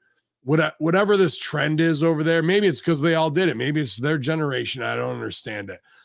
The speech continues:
where they got, all got sent to psychiatrists or psychologists or social, uh, help of some therapy, you know, because these group therapy sessions are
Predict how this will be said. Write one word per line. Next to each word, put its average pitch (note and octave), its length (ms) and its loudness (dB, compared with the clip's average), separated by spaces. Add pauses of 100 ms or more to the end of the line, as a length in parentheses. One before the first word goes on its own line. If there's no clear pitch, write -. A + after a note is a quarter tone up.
(160)
where A#2+ 220 -2
they D3+ 320 2
got, B2 480 -4
all D#3+ 240 2
got D#3+ 260 -2
sent A2+ 460 -6 (300)
to C#3 100 -4
psychiatrists G2+ 1160 -8 (460)
or A2 80 -8
psychologists G#2 960 -6
or F#2+ 120 -10
social, G#2 760 -8 (160)
uh, F#2+ 120 -16
help A#2 340 -6
of G2+ 140 -8
some G#2+ 400 -6 (560)
therapy, G2+ 640 -4 (180)
you A#2 180 -2
know, A2 300 -4 (260)
because A#2+ 640 -4
these C#3 380 2
group D3 360 2
therapy E3+ 460 -2
sessions A2 720 -8 (400)
are A2+ 380 -4